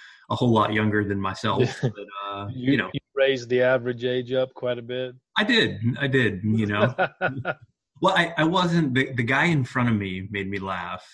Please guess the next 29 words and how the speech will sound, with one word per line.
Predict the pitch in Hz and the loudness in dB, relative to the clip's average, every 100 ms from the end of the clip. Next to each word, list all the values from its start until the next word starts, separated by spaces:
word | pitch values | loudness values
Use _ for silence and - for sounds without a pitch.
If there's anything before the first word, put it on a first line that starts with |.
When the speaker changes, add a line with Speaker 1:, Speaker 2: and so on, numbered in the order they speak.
| _ | _
Speaker 1:
So | - 113 | -2 0
it | |
was | 107 | 2
a | 107 | 0
family | - 123 135 | 2 2 2
of | 123 | 0
four, | - 101 95 92 95 - _ | -2 -8 -6 -8 -10 -14 _
you | - | -16
know, | 95 92 | -12 -10
mom, | 95 101 98 | -6 -6 -6
dad, | 95 95 | -6 -8
and | 98 92 | -8 -12
two, | - 98 92 - | -10 -10 -10 -14
two | 95 | -12
boys. | 98 92 92 - - _ _ _ _ _ _ - | -10 -12 -14 -18 -20 _ _ _ _ _ _ -8
And | 107 101 95 | -4 -4 -4
the | |
dad | 95 110 120 123 | -2 0 0 -2
stood | - 107 | -2 -2
up | 101 - | -2 -2
right | 101 98 | -4 -4
when | 104 98 98 95 92 _ - | -6 -8 -8 -10 -12 _ -18
the, | 104 98 92 92 - | -12 -10 -10 -10 -12
you | 101 | -12
know, | 90 | -10
when | 98 | -10
they | 98 98 | -8 -8
came | - 98 98 | -8 -10 -8
out, | 90 90 | -8 -10